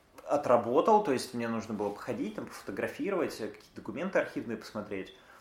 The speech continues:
Э, там, часов шесть или там семь поработал, пообедал и вернулся опять в штаб продолжать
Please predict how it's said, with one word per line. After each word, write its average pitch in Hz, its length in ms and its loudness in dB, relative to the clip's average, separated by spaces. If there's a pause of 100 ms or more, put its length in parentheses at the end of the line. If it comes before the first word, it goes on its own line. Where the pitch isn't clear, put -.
(240)
Э, 101 540 0 (180)
там, 92 160 -12
часов - 340 -4
шесть - 380 -2
или 92 120 -10
там - 180 -14
семь 101 280 -8
поработал, 107 680 0 (560)
пообедал 123 640 4 (360)
и 139 60 2
вернулся 160 440 6
опять 143 240 4
в - 40 -6
штаб - 320 2
продолжать 120 640 8